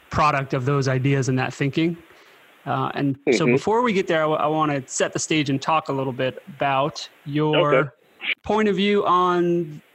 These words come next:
Speaker 1: the agency world. And I promised you I had a big kind of surprise existential question for you. I was thinking about this. I was
Speaker 2: Mm-hmm.
Speaker 1: going back and forth on Twitter with someone else about agencies and why there's this whole thing about, you know, are they broken and how can we fix them? And everybody seems that,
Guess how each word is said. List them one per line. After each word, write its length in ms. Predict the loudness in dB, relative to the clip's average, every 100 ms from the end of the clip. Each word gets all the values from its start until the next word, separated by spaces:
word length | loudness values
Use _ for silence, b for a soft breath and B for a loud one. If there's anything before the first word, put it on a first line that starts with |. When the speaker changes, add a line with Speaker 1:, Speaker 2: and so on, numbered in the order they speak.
| -8
Speaker 1:
the 180 | -2 0
agency 360 | 2 0 0
world. 240 | -2 0 0
And 100 | 0
I 120 | -2
promised 520 | -4 -2 0 0 0
you 100 | 0
I 40 |
had 120 | 0 -2
a 40 |
big 240 | -2 -2
kind 280 | -4 -4 -2
of 80 | -2
surprise 540 | -6 -4 0 0 0
existential 600 | -2 -2 -2 0 -2 -2
question 340 | -4 -8 -8 -12
for 200 | -10 -8
you. 240 | -6 -6
I 100 | -4
was 160 | -4 -4
thinking 280 | -2 0 0
about 240 | 0 0
this. 220 | 0 -2
I 60 | 0
was 140 | 2
Speaker 2:
Mm-hmm. 320 | 2 4 2 0 -2
Speaker 1:
going 240 | 0 2
back 200 | 2 0
and 100 | -2
forth 280 | -2 -2 -2
on 180 | -2 -4
Twitter 240 | -2 -2 -2
with 140 | -4
someone 220 | -4 -2
else 360 | 0 -2 -4 -12 _ b b b b b b _
about 260 | -4 -2 0 0
agencies 640 | 0 0 -2 0 0 0
and 160 | -2 -2
why 360 | 0 0 -2 -4 _ -20 -12 -4
there's 180 | -4
this 100 | -2
whole 160 | -2 -2
thing 220 | -2 -2
about, 280 | -2 -2 -6 -10 _
you 100 | -10
know, 100 | -8
are 180 | -4 -4
they 140 | -4 -6
broken 480 | -2 -2 0 0
and 120 | 0 -2
how 180 | -4
can 160 | -4 -4
we 80 | -6
fix 320 | -4 -6 -2
them? 240 | -2 -2
And 140 | -2 -4
everybody 420 | -2 -2 -2 -2
seems 400 | -2 -2 -2 -4
that, 180 | -8